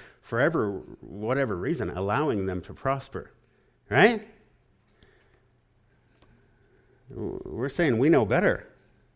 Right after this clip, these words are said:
They shouldn't do this, God. That's a really bad place to be. David keeps driving home this point. Look at verse ten. He says, "In just a little while, the wicked will be no more.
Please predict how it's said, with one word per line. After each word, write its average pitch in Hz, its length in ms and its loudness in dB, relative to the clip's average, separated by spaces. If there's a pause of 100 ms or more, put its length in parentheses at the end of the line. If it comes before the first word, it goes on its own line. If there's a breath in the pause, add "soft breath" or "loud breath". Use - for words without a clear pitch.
(800)
They 143 120 0
shouldn't 110 340 -2
do 87 160 -4
this, 107 260 -8 (300)
God. 82 380 -4 (1300 soft breath)
That's 156 180 -2
a 107 80 2
really 117 320 2
bad 110 440 2
place 101 260 -4
to 95 100 -8
be. 123 320 -2 (1300)
David 180 360 4
keeps 208 260 -4
driving 147 300 2
home 254 160 0
this 113 120 -4
point. 131 260 -4
Look 143 120 -4
at 123 60 -8
verse 120 220 -2
ten. 127 220 -4
He 110 80 -6
says, 120 240 -8
"In 117 120 -4
just 175 280 -2
a 185 60 -2
little 175 240 0
while, 175 420 2
the 139 120 -2
wicked 175 320 -2
will 147 160 -2
be 139 380 2
no 135 380 0
more. 110 480 0